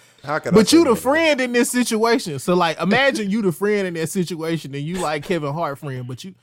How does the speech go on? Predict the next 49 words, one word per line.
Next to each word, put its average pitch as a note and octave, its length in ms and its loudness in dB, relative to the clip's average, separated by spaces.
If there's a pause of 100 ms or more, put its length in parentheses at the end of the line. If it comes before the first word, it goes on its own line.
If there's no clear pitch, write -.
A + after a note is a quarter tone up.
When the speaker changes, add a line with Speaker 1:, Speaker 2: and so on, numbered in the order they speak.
(240)
Speaker 2:
I - 80 -20
mean, D3+ 300 -8
but D#3 200 -8
did F3 180 -8
you G#3+ 140 -8
see A3+ 280 -10
her? A2+ 280 -8 (880)
Speaker 1:
That D#2+ 160 -18
ass. E2+ 220 -16
Speaker 2:
She A3+ 160 -12
was A3 240 -4
the A#3+ 160 -6
bitch A3+ 280 -4
with C#4 180 -10
the E4 140 -4
fat C#4 360 0
ass. - 420 -4 (260)
<laughs> - 280 -12
Speaker 1:
Can - 260 4
you D4 60 6
bl-, - 80 -4 (160)
can A3+ 160 -2
you G3+ 100 -6
blame A2+ 300 -4
him? A2 100 -12 (640)
Can A#4+ 240 -4
you - 180 -4
blame A3+ 180 0
Speaker 2:
I A#3 100 0
Speaker 1:
him? G3 60 -14
Speaker 2:
mean, G#3+ 360 0
did F#3 180 -2
you C4 160 -2
see B3 220 -10
that B3+ 180 -2
Speaker 1:
I E4 220 0 (100)
don't. F#3+ 140 -4
Speaker 2:
ass? - 200 -16 (340)
<laughs> - 680 -12
Speaker 1:
I G#2 80 -14
don't D3+ 140 -14
blame G2 100 -14
Speaker 2:
I - 40 -8
Speaker 1:
him. D#3 60 -6
Speaker 2:
mean, D#3 160 -6
look, D3 200 0
I G3+ 140 2
told, G3+ 300 2
look, F3+ 280 0